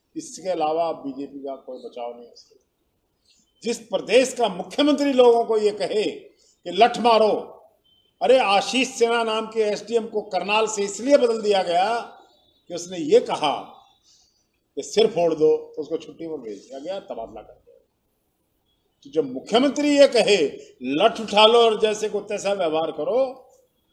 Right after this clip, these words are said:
कोई नहीं, चार छह महीने की जेल हो जाएगी, इतिहास में नाम लिखा जाएगा, हीरो बन जाओगे, तो ऐसे मुख्यमंत्री को भी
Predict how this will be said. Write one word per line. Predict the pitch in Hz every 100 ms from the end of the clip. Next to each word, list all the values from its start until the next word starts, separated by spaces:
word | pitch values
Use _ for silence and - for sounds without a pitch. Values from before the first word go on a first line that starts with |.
| _ _ _ _ _ _ _ _ -
कोई | 180 233
नहीं, | 226
चार | 208 202 196
छह | 196
महीने | 202 170 175 185
की | 185 160 143 _ _ 143
जेल | 170 175
हो | 147
जाएगी, | 151 156 151 208
इतिहास | 220 - - 165 175
में | 160
नाम | 170 165 160
लिखा | 151 - 147
जाएगा, | 143 147 185 196 - _ _
हीरो | 139 208 240
बन | 233
जाओगे, | 220 202 175 165 202 214
तो | - _ _ _ _ _ _ _ _ _ -
ऐसे | 151 147 180
मुख्यमंत्री | 160 - 151 139 139 135
को | 123
भी | 113 165 208 -